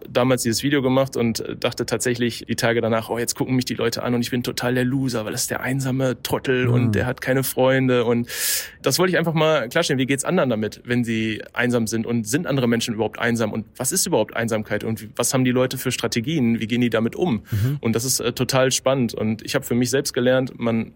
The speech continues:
Speaker 1: lernt am meisten über sich, wenn man im Austausch mit anderen ist.
Speaker 2: Was ist genau das Ziel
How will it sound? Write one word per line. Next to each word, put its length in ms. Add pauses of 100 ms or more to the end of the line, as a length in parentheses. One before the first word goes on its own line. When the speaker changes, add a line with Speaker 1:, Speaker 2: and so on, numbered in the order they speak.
Speaker 1:
lernt 160
am 80
meisten 260
über 140
sich, 320 (400)
wenn 120
man 140
im 100
Austausch 340
mit 100
anderen 320
ist. 300 (640)
Speaker 2:
Was 240
ist 420 (120)
genau 260
das 180
Ziel 480